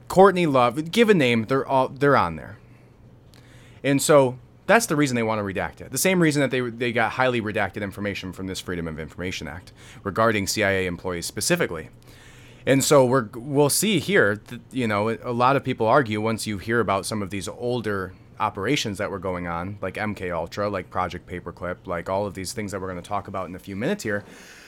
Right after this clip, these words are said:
you're gonna hear that a lot of people, you may not hear it today, but you're gonna hear there, a lot of people defend this stuff and go, "Oh, well, that was back then. There, there's no way they're doing that stuff now."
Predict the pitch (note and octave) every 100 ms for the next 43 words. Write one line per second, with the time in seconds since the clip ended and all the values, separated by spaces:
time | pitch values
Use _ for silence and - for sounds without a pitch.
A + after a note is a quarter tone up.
0 | - - D3+ C#3+ F3 C#3+ G#3+ B3 C3+ A#2+
1 | B2+ D3 C#4+ - F3 D#3 C3 A#2 A2+ _
2 | _ _ - C3+ C#3 B2+ B2 C3+ A2+ F3+
3 | E3+ A#2+ C3 F#3 G#3 F3 C3+ C#3+ C3+ C#3
4 | D3+ A#3+ - F3 C#3+ A#2 C3 G3 E3 G2+
5 | A2 G2 G#2 A2 A#2 G#3+ D3 C#3 G3+ F3
6 | D3+ B2+ - E2+ A2 C#3+ G3+ A#3 G#3+ G3
7 | E3 D#3 A#2 A2+ A#2 G#2 G2+ - E2+ A#2+
8 | F#2 D2